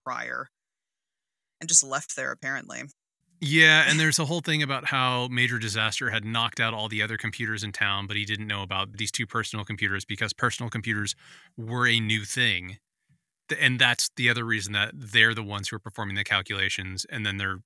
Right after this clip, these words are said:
Speaker 2: on radio headsets with Superman, providing this information.
Speaker 1: I still say you're in a school that has way more adults than just the one standing in that room, and even that one's not involved, so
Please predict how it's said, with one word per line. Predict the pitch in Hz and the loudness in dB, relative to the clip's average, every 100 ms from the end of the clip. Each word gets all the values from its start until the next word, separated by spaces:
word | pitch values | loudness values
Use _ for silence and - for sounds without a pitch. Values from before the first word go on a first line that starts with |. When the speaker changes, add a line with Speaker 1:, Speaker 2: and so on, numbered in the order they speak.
| _ | _
Speaker 2:
on | 120 110 101 | -2 -2 4
radio | 101 104 98 | 4 4 2
headsets | - 98 - 95 - | 0 -4 -2 -4 -6
with | 101 | -4
Superman, | 107 98 95 92 92 - _ _ _ - | -4 -2 0 0 0 -6 _ _ _ -6
providing | 107 101 101 | 2 2 2
this | 95 | -2
information. | 107 98 95 92 92 92 90 - _ _ _ | -4 -4 -6 -4 -4 -6 -10 -16 _ _ _
Speaker 1:
I | 147 | 0
still | - - 143 | 2 4 2
say | - 139 | -2 -2
you're | 131 | -8
in | 127 | -6
a | 127 | -2
school | - - 143 131 117 - _ - | 0 0 -6 -12 -14 -18 _ -12
that | 123 | -10
has | 127 113 - | -8 -10 -12
way | 120 127 120 110 113 | -14 -10 -8 -8 -12
more | 123 127 117 | -12 -10 -10
adults | 117 120 113 - | -10 -12 -4 -4
than | 117 117 117 _ _ _ _ | -4 -12 -14 _ _ _ _
just | 147 - | -4 -4
the | 147 | -4
one | 135 135 | -10 0
standing | - 139 131 127 | 2 2 -2 -10
in | |
that | 127 123 | -10 -10
room, | 127 135 127 123 | -10 -14 -14 -16
and | 120 131 _ _ | -16 -18 _ _
even | 139 135 | -16 -8
that | 135 131 | -6 -6
one's | 127 - | 0 0
not | 123 | 0
involved, | 123 123 127 120 120 - | -8 -8 -6 -6 -6 0
so | - 123 117 | 0 0 -6